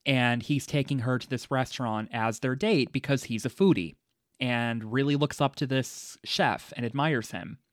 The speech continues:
And I just remember thinking, "Get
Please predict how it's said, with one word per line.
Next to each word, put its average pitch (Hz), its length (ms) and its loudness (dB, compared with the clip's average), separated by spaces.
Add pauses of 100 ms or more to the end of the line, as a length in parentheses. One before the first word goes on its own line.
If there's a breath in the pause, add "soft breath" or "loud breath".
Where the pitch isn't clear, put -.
(760 soft breath)
And 139 440 4
I 151 80 4
just 202 220 0
remember 170 280 2
thinking, 120 680 -4 (560)
"Get 147 300 4